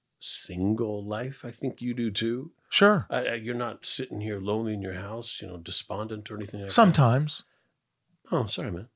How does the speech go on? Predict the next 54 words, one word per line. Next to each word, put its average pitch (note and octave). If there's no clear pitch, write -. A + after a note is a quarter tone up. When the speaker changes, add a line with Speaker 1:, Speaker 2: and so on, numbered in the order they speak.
Speaker 2:
Sometimes. C#3
Sometimes G#3
I E3
get D3
lonely C#3+
and C3+
I -
think, B2+
"God, B2+
I C3
wish C#3
I B2
had C3+
someone A2+
Speaker 1:
To C3
Speaker 2:
here F#3
Speaker 1:
share C3+
this C3+
thing -
Speaker 2:
all A3
the A3
Speaker 1:
with, G3
or G3+
Speaker 2:
time." B3
Speaker 1:
Yeah, G3+
Speaker 2:
You G3
know, A3
Speaker 1:
true, G#3+
Speaker 2:
because G3+
Speaker 1:
sure. -
Speaker 2:
here's A#3
what E3+
happens. B2+
Here's G3
how D3
I A2
think. C#2
My C3
friends D3
are A#2+
all G#2+
married F2+
or F2
they F2
have F2
relationships, F2
most G2
of C#2+
them. D2
And A#2
when A#2+
I'm C#3+
like, C3+
"Hey, A3